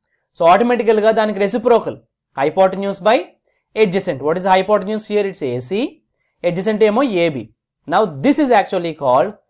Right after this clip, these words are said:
secant of angle A. So sine యొక్క రెసిప్రోకల్ cosecant అని ఎలా అయితే నేమ్ చేసామో cos యొక్క రెసిప్రోకల్ secant అంటాం. Now let us write the final ratio, that is reciprocal of tan, అంటే one by tan.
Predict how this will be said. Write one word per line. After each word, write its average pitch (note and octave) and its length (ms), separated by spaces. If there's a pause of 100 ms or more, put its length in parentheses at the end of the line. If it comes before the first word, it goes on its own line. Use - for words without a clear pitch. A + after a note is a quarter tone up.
(380)
secant C4 520
of C4 80 (120)
angle E3 320
A. - 20 (500)
So C3+ 80 (140)
sine F3+ 340
యొక్క C#4 220
రెసిప్రోకల్ G#3+ 540
cosecant G#3+ 480
అని G3 140
ఎలా D3+ 160
అయితే D3 240
నేమ్ C3 240
చేసామో C#3 360 (840)
cos A3 360
యొక్క C4 200
రెసిప్రోకల్ G3+ 540 (140)
secant A3+ 460
అంటాం. B2+ 220 (1200)
Now E3 120
let G3 120
us A3 80
write G#3+ 160
the - 140
final G#3+ 280 (100)
ratio, C#3+ 340 (640)
that D#3 200
is G#3 80 (380)
reciprocal A#3 580
of B3 60 (140)
tan, F#3 260 (200)
అంటే E3 140 (160)
one F3 200
by B3+ 100 (100)
tan. C#3 180